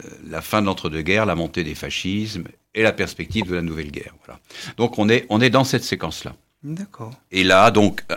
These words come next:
Speaker 1: incontestablement documentaire. Et, et pour, euh, répondre à la question qui m'était posée, dimanche, ça, ça se prolonge. Et alors là, ça, ça, on est dans un autre cas de figure, euh,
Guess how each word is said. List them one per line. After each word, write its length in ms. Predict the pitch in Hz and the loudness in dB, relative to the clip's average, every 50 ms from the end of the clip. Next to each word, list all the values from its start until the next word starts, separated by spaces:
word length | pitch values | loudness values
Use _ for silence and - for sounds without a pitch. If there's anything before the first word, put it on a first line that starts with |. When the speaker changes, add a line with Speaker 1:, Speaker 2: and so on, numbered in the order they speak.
| - | -2
Speaker 1:
incontestablement 800 | - 95 - - 104 - 113 101 - - 101 98 104 104 113 113 | -2 0 0 0 0 0 0 0 2 2 2 4 4 4 4 4
documentaire. 720 | 101 101 92 - - 87 87 87 - - 123 135 160 180 175 - - - - - - - - - | 4 2 0 -2 -2 -2 -2 -2 -2 0 0 2 2 0 -2 -6 -8 -8 -6 -6 -8 -8 -2 4
Et, 340 | 107 110 110 98 - 101 101 | 6 8 8 6 6 4 2
et 60 | 101 | 2
pour, 400 | 90 - - - 120 104 87 95 | 2 0 0 0 0 2 2 2
euh, 200 | 98 92 92 90 | 4 4 4 2
répondre 500 | 87 90 101 98 - 110 110 104 85 80 | 2 0 -2 0 0 0 0 2 2 2
à 40 | 85 | 0
la 140 | 85 87 87 | 0 0 0
question 320 | - 98 90 - - 104 | -2 -6 -4 -2 -2 -2
qui 160 | - - - | -2 -2 -2
m'était 240 | 90 90 87 - 87 | -2 0 0 -2 -2
posée, 420 | - - 87 85 - 151 190 196 - - - - - - - _ - | -2 -2 -2 0 2 2 0 0 -2 -6 -10 -10 -10 -12 -16 _ -14
dimanche, 800 | 98 82 92 107 107 110 117 131 113 110 98 - - - - - - | -8 -4 -2 0 2 2 2 2 0 0 0 0 0 0 -2 -4 -6
ça, 80 | - - _ - | -8 -12 _ -12
ça 180 | - - 117 107 | -8 -6 -6 -4
se 120 | - 127 | -2 -4
prolonge. 560 | 113 - - - 123 135 156 175 196 180 - - | -4 -2 -2 0 2 2 2 0 0 -2 -2 2
Et 100 | 123 120 | 2 4
alors 160 | 127 131 127 | 4 4 4
là, 160 | 139 165 196 | 4 2 0
ça, 160 | 180 - - - - | 0 -2 -6 -10 -10
ça, 200 | - - - 123 - - _ - - - - - - - - - - _ _ | -6 -4 -4 -4 -4 -6 _ -20 -18 -16 -14 -14 -16 -16 -20 -20 -20 _ _
on 120 | - 117 | 0 2
est 80 | 139 170 | 2 4
dans 220 | 170 151 131 117 | 4 4 4 4
un 200 | 135 131 127 127 | 4 4 6 6
autre 340 | 143 170 196 185 - - 139 | 6 4 4 2 -2 -4 -6
cas 180 | - - 131 123 | -2 0 0 0
de 60 | 127 | 0
figure, 560 | - - 127 104 92 101 98 92 85 85 82 - _ - - - - - - - - - - _ _ _ | 0 0 2 4 4 4 4 4 2 0 -2 -6 _ -20 -20 -18 -16 -14 -14 -14 -14 -16 -18 _ _ _
euh, 320 | - 98 98 95 98 98 | 2 4 4 4 4 2